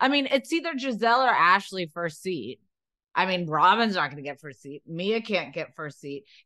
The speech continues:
Candace is, you know, she's doing enough to get second seat, but I, I mean, Giselle is the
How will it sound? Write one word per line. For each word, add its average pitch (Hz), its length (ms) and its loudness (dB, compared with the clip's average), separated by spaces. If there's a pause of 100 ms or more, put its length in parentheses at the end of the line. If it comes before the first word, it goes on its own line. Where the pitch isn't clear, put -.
Candace 262 500 2
is, 208 340 -2 (360)
you 254 120 -4
know, 202 280 -4
she's 370 240 -6
doing 392 240 -4
enough 233 340 2
to 269 80 -8
get 226 180 -2
second 262 360 -4
seat, 214 360 -6
but 202 240 -4
I, 214 100 2
I - 40 -2 (360)
mean, 277 180 -2
Giselle 302 560 6
is 254 160 -4
the 247 200 2